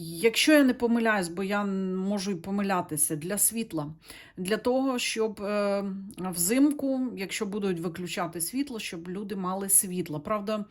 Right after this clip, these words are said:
бачите, вже тютю, от воно знищили. Але більшу частину дійсно, е, приховали в іншому місці.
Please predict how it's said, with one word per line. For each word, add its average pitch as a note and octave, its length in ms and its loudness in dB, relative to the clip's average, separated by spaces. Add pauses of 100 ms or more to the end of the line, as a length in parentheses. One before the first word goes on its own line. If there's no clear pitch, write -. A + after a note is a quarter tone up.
(360)
бачите, F#3 500 -4 (120)
вже A3 360 -2 (640)
тютю, F3 400 -2 (220)
от A#3 240 -8
воно G3+ 260 -4
знищили. E3 640 -2 (320)
Але D4 560 6 (140)
більшу G3 680 6
частину E4 640 0
дійсно, D4 680 4 (380)
е, G#3+ 280 2
приховали B3+ 540 0
в F#3 80 -10
іншому G3+ 400 -10
місці. E3+ 520 -8